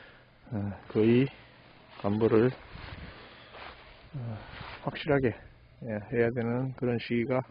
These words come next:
어, 됐습니다. 어, 엄밀히 따지면은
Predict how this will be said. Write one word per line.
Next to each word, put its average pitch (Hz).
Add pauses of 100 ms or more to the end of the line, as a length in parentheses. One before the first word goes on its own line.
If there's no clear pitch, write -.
(1000)
어, 104 (460)
됐습니다. 107 (1700)
어, 135
엄밀히 123
따지면은 117